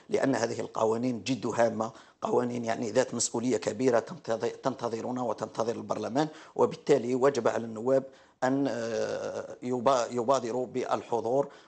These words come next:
والحضور الإلزامي، حتى تكون هناك مناقشة فعالة، مناقشة جدية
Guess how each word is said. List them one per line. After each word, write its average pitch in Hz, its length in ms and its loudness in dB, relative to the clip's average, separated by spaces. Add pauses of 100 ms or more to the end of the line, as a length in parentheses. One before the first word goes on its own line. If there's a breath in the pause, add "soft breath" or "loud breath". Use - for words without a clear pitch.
والحضور 123 720 0
الإلزامي، 117 640 -2
حتى 120 400 -4
تكون 131 340 -4
هناك 127 500 -6 (280 loud breath)
مناقشة 131 640 -2 (100)
فعالة، 127 640 -2 (340 loud breath)
مناقشة 123 560 -4
جدية 127 560 2